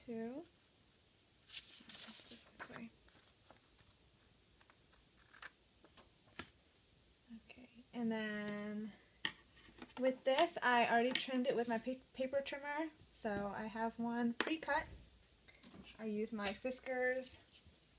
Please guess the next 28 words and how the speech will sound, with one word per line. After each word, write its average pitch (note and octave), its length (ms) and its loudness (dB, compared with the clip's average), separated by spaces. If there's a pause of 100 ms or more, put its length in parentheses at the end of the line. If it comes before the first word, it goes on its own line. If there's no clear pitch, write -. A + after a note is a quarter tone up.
(580)
paper C4 220 2
trimmer C4+ 340 4
that A#3+ 140 8
I A3+ 40 4
got G#3+ 240 2
from A#3 160 -4
Michaels. A#3+ 480 0
I A3 60 -2
got G#3+ 160 2
it G#3 60 2
on G#3 140 -4
clearance, G#3 720 -4 (140)
like, - 200 -4 (220)
last G3 480 4
year, G3 500 0 (120)
probably G3 220 -2
during G3 380 0
the F#3+ 80 -6
holiday F#3+ 360 -6
season. G#3 460 -4 (680)
But G#3 80 -2
I G3+ 40 0
do G#3+ 140 -2
have G#3+ 220 -4
one G#3+ 160 -4
pre-cut C4+ 460 0 (840)
right A3 180 -10
here. D4+ 260 0